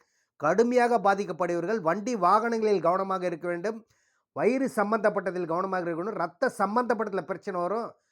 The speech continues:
அப்படின்னு இவருக்கு சொன்னேன். அப்போ இவருக்கு எப்படி இருந்தாலும் குரு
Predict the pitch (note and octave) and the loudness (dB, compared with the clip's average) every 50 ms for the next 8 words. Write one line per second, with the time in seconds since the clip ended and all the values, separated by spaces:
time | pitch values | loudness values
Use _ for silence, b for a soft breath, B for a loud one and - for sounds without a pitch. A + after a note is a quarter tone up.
0 | _ - - C#3 D#3 G#3 A#3 A#3 G3 F3+ F3 C#3+ C#3 B2+ - - B2+ A#2+ F#2+ - | _ -8 -6 -2 -2 0 0 2 0 0 0 -4 -6 -8 -10 -12 -14 -14 -14 -18
1 | _ _ _ _ _ _ _ _ _ _ _ _ _ _ _ - - - - - | _ _ _ _ _ _ _ _ _ _ _ _ _ _ _ -16 -16 -10 -6 -6
2 | F3 D3+ D3+ D3+ E3 D#3+ D#3+ - G3 D3+ A2+ G#2+ G#2 G#2+ A#2+ B2 - - G#3 A3 | -4 -4 -2 -4 -4 -4 -4 -6 -8 -8 -8 -10 -14 -14 -14 -14 -8 -4 -2 2
3 | A#3+ A#3 A3 G#3+ G#3 G3+ G#3 A#3+ B3+ A#3+ F3 F3 A#3 C4 | 4 4 4 4 4 4 4 4 2 2 2 2 2 2